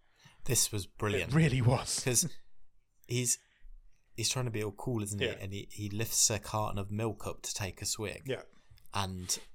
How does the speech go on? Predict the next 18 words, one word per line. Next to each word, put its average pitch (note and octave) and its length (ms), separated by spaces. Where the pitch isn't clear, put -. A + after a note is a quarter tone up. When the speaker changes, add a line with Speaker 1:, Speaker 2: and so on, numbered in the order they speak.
Speaker 1:
he G#2 160
gets A#2+ 240
sniped B2+ 520
through B2 520
the A#2 140
carton A2+ 400
of G#2+ 120
milk - 460
into G2+ 300
his F#2 180
chin. E2+ 440
So G#2 340
he's G#2+ 280
just - 200
covered A#2+ 380
in G2 220
this F#2+ 240
white A#2+ 480